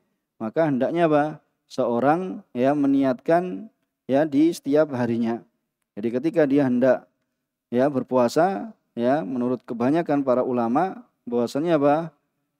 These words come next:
Ya, kebanyakan ulama mensyaratkan bahwasanya setiap harinya hendaknya seorang itu berniat. Ya, dan ini sebetulnya mudah.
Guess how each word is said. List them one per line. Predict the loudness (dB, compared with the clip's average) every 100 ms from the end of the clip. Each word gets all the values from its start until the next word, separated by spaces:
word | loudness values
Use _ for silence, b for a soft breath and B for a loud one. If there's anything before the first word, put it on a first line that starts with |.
| _
Ya, | 0 0 0 -4
kebanyakan | -4 -2 -2 -2 -2
ulama | 0 0
mensyaratkan | -2 -2 0 0 0 -2 0
bahwasanya | -2 -2 -4
setiap | -4 0 2 2
harinya | 0 0 2 2 0 -2 -6 -8
hendaknya | -2 -2 -2 -2
seorang | -2 -2 -2
itu | -4
berniat. | -4 -2 0 0 0 _ _ _ _ _ _ _
Ya, | -2 0 0
dan | 0
ini | 0 -2
sebetulnya | -4 -2 0 0
mudah. | 2 2 2 0